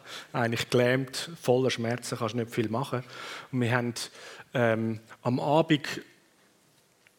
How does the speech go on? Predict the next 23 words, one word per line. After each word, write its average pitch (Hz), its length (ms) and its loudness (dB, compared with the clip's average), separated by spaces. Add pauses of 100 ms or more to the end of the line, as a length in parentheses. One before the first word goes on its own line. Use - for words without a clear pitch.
(340)
wo 139 140 2
wir 135 140 2
zusammen 151 300 2
gsi 147 240 -2
sind 135 440 0
und 123 80 -2
Lobpreis 147 480 4
hatten 131 380 0
und 120 140 -2
Input 160 440 -2
hatten, 127 480 -2 (920)
ähm, 120 400 0
an 127 140 4
dem 120 200 0
Tag, 127 240 2
wo 123 60 2
der 120 120 0
Robin 123 220 0
dann 113 240 0
zum 113 200 -2
Arzt 127 280 -2
gegangen 127 260 0
ist, 117 160 -2